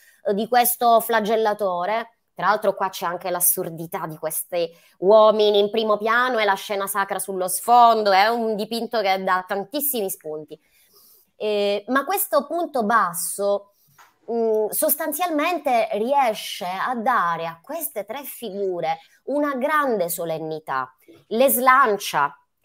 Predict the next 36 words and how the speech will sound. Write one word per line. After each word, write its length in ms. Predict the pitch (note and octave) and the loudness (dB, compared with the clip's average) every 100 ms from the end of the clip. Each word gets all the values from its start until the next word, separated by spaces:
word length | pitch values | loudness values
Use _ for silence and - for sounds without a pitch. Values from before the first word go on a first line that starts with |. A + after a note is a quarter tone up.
| _ _ - | _ _ -10
Eh, 460 | F3 F3 E3+ F3 F3+ | -4 -2 -2 -4 -4
infatti 380 | G3+ C4 C4+ A3+ | 0 6 6 4
è 40 | |
quello 300 | - B3 A3+ | -2 0 0
che 200 | G#3 G3+ | 0 0
sempre 440 | - A#3 A3+ G#3+ G3+ | 2 2 2 0 2
a 40 | |
mio 180 | G3+ G#3 | 2 2
marito 360 | G#3 A#3+ G#3 F#3+ | 0 -2 -2 0
io 160 | G#3 | 2
raccomando, 520 | F#3+ F#3+ A#3+ A3+ G#3+ | 0 0 2 4 4
siccome, 460 | F#3 - A3 G#3+ F3+ G#3 | 0 2 2 2 -2 -6
mm, 220 | F3 E3+ | -16 -12
sono 520 | - F#3 F#3+ F3 E3+ F3+ | -6 -4 -2 -4 -8 -10
un 340 | F#3+ E3+ F3 | -8 -6 0
metro 280 | F#3+ G3 F#3 | 4 4 2
e 40 | |
sessanta, 880 | - G3 - F#3 E3+ E3 E3+ F#3+ G#3 - - _ - - | -2 -6 -2 0 0 -2 -2 0 0 -4 -20 _ -8 2
per 200 | C4+ D#4+ | 6 6
apparire 600 | A#3+ G3+ F#3 A#3 A#3 - | 4 4 2 2 2 0
più 160 | A3 | 2
alta, 680 | G#3 F3 E3 E3 F#3 E3+ - - | 4 4 2 -2 -2 0 0 -4
lui 320 | B3+ E4 B3+ - | -2 -2 -2 2
ha 140 | A#3+ | 2
l'ordine 560 | B3+ C#4+ D4+ B3 A#3+ G3+ | 4 6 4 2 0 0
di 140 | G#3+ | 2
riprendermi 800 | A3 C4 B3+ B3 B3+ C4 C4 B3+ | 0 0 4 6 6 4 2 2
a 80 | G3 | -2
quota 300 | - A#3+ B3+ | -4 -2 2
pancia, 540 | G3+ G#3 G3+ F#3+ G3 | 6 6 6 0 -4
così 260 | F#3 F#3 C4+ | -6 -6 -4
mi 180 | D4 A#3 | -2 -2
slancia, 500 | G#3+ G#3 A3+ A3 F#3+ | 2 2 2 0 -4
non 180 | F#3 G3+ | -4 -2
sembra, 440 | A#3 A#3 A3 G3+ | 2 2 2 -4
insomma, 400 | G3+ G3+ G3+ | -4 -4 -4